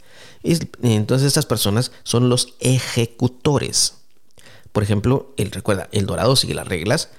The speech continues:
el otro es más lógico, analiza, y el otro se relaciona con las personas, pero el naranja es el ejecutor, el que lleva a cabo las tareas, y porque sabe que las va a llevar rápido, se le entregan a esta persona y lo va a cumplir. Ahora, ¿qué,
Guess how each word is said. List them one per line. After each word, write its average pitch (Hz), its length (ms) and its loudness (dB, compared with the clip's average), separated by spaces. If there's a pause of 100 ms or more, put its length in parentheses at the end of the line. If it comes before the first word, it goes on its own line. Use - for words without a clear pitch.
(300)
el 85 340 0
otro 92 300 0
es 117 140 0
más 85 120 -8
lógico, 92 280 -2
analiza, 101 640 0 (260)
y 104 100 0
el 101 80 2
otro 127 200 0
se 120 80 0
relaciona 107 300 2
con 120 60 2
las 117 100 0
personas, 131 400 2
pero 107 180 0
el 98 60 -2
naranja 123 300 0
es 127 100 0
el 123 120 0
ejecutor, - 800 -4
el 104 140 -4
que - 100 -6
lleva 127 320 2
a - 80 -4
cabo 131 300 2
las 107 220 0
tareas, 101 580 0
y 110 80 -2
porque 104 260 -2
sabe 123 240 2
que - 80 -8
las - 160 -6
va 104 60 0
a - 20 2
llevar 107 380 0 (100)
rápido, 175 720 0 (520)
se - 160 0
le 101 60 2
entregan 113 320 2
a 110 60 4
esta 120 160 0
persona 113 420 2
y 120 80 2
lo 90 160 0
va 80 80 -4
a - 80 -12
cumplir. - 480 -2 (380)
Ahora, 87 260 -2 (220)
¿qué, 95 480 -2